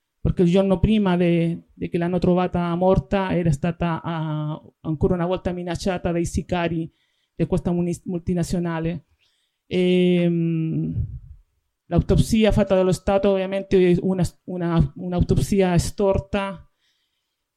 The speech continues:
che noi non abbiamo mai creduto in questo risultato, per cui l'anno scorso, insieme a altri collettivi solidari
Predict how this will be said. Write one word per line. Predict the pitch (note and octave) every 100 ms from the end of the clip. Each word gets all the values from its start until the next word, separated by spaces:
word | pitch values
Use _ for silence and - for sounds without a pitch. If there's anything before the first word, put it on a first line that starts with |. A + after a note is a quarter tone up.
| _ _ _ _
che | -
noi | F3+ F#3+ G3 G3+
non | G3 F#3
abbiamo | F#3+ F#3 F#3
mai | F#3+ F#3+ F#3+ F#3
creduto | - F#3 F#3 F#3 -
in | F#3 F3 E3 D#3
questo | E3+ - F3
risultato, | E3+ - E3+ - F#3+ G3+
per | G3 D#3+
cui | - G3+ G3
l'anno | F#3+ F3
scorso, | E3+ - G3+ G3+ - G#3 F#3+ F3+ F3 E3 F3
insieme | - D3 G#3 F#3+
a |
altri | F#3 F#3+ F#3+
collettivi | F#3 F3+ - G3
solidari | F#3 G3 F#3 F3+ G3 G3+ F#3+ F3